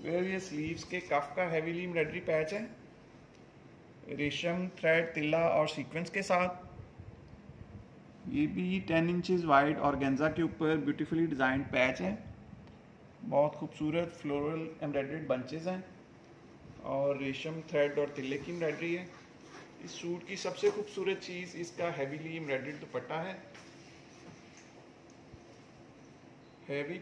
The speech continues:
पल्लू एम्ब्रॉयडरी style है ये। ये आप देख सकते हैं, बहुत ही fine floral embroidery है इसकी, Boring shifly चिकनकारी के साथ। Total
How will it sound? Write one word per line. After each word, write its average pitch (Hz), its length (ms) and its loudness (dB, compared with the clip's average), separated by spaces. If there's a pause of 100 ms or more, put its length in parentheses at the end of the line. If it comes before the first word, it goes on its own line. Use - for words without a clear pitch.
पल्लू 170 300 -2
एम्ब्रॉयडरी 165 400 0
style 165 320 -2
है 175 200 -2
ये। 185 200 -8 (440)
ये 147 140 -2
आप 147 120 0
देख 131 240 -2
सकते - 240 -6
हैं, 180 220 -2
बहुत 156 340 2
ही 165 80 -4
fine 151 440 2 (960)
floral 160 360 6
embroidery 147 480 4
है 175 80 2
इसकी, 165 300 -2 (1700)
Boring 156 400 2
shifly 165 400 -4
चिकनकारी 170 540 4
के 180 140 -2
साथ। 175 480 6 (440)
Total 147 340 0